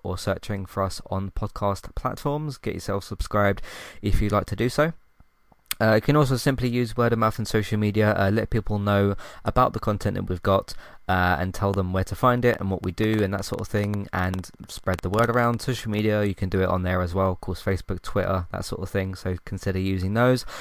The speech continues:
Uh, Patreon, there's also the one dollar, three dollar level tiers, uh, if you'd like us to review something or get your ad-free podcast as well,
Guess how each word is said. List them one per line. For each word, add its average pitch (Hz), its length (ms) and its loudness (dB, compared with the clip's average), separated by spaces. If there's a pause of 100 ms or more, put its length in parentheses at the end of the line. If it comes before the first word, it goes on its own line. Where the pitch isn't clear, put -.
(340)
Uh, 110 160 6
Patreon, 147 520 6
there's 120 140 2
also 123 240 0
the 113 80 0
one 113 220 0
dollar, 113 260 2
three 113 260 -4
dollar 107 200 -2
level 107 240 -2
tiers, 107 520 0
uh, 101 200 2
if 101 120 -6
you'd 107 120 -2
like 104 180 0
us 104 140 -6
to - 80 -6
review 107 280 0
something 110 440 -4
or 127 180 0
get 110 140 -4
your 104 160 0
ad-free 104 240 -4
podcast 104 580 0
as 92 100 -10
well, 101 320 0